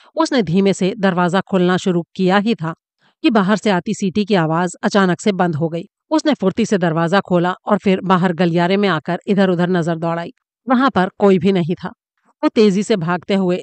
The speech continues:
सीढ़ी के मुहाने पर गया, लेकिन वहां भी उसके हाथ कुछ नहीं लगा। नीचे झांकने पर कोई भी उतरता हुआ भी नहीं दिखाई दिया।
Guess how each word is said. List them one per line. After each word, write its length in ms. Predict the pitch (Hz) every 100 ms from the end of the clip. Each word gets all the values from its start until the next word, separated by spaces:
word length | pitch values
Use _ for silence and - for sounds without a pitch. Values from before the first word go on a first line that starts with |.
| -
सीढ़ी 240 | 214 190 185
के 120 | 196
मुहाने 360 | 170 170 175
पर 160 | 175 175
गया, 200 | 160 160 - _ _ _ -
लेकिन 420 | 214 208 190 180 269
वहां 300 | 196 185 202
भी 160 | 175 196
उसके 200 | 202 -
हाथ 220 | 160 165 160 -
कुछ 220 | - 185 180
नहीं 200 | 175 175
लगा। 220 | 165 - _ _ _ _ - 262
नीचे 240 | 269 285
झांकने 380 | 170 185 196 196
पर 220 | 180 175 -
कोई 200 | 196 185
भी 200 | 185 208
उतरता 360 | 202 190 170 190
हुआ 240 | 170 175
भी 100 | 165
नहीं 220 | 196 175 165
दिखाई 300 | - 170 160
दिया। 180 | 165